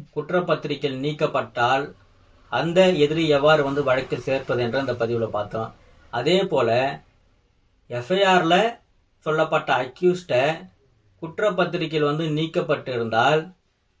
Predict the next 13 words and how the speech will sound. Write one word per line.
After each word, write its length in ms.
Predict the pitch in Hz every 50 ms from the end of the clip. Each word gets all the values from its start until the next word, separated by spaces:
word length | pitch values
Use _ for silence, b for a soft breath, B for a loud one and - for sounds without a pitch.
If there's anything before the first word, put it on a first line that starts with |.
| _ _ _
அந்த 240 | 139 139 143 143
வழக்குல 380 | 135 143 156 180 185 180 180 175 147
de 140 | 143 185 214 190
facto 340 | - 220 202 185 185 - 170 -
கம்ப்ளைண்ட் 360 | - 147 143 - 151 156 151
எவ்வாறு 480 | 147 143 143 143 156 165 170 170 165 156
வந்து 420 | 143 135 131 143 170 180 220 226
அந்த 220 | 165 147 135 139
வழக்கில் 540 | 135 135 139 147 151 151 - 185 185 185 - -
மேல் 380 | 160 135 131 143 160 180 185 175
விசாரணை 520 | 160 151 - - 143 135 135 131 131 127
வந்து 280 | 120 123 127 143 139 -
கேட்பது 640 | - 123 120 117 - - 117 110 113 110 110 110